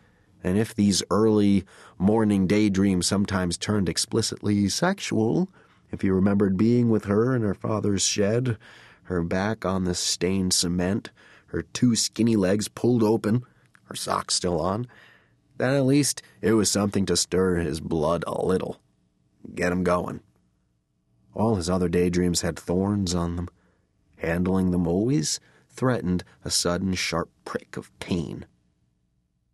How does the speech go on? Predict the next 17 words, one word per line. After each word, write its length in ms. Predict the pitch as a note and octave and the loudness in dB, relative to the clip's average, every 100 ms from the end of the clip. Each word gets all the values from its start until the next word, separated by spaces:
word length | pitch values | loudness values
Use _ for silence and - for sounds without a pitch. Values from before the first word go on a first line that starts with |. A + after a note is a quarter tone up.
| _ _ _ _ - | _ _ _ _ -4
They 60 | |
were 80 | F2+ | -2
still 220 | - C#3+ | 2 4
holding 280 | A#2 C#3+ A#2+ | 4 4 4
each 160 | G2 - | 2 2
other 260 | F2 G2+ - - - | 2 0 -2 -18 -2
when 100 | F#2+ | 0
a 40 | |
boy 200 | F#2 E3 | 2 2
spoke 320 | - - F#2 | 2 2 0
close 240 | - G2+ - | 2 -2 0
by. 320 | A#2+ A#2+ F2 _ _ _ _ _ _ _ _ _ _ F#3+ | 0 0 -2 _ _ _ _ _ _ _ _ _ _ 2
"Mom, 460 | G#3+ C4 A#3+ A3+ _ _ _ | 4 4 2 0 _ _ _
who 180 | - E3+ | 2 4
are 40 | D4+ | 6
you 180 | D#4+ | 6
hugging?" 440 | A3+ G#3 G#3 B3 | 6 4 4 2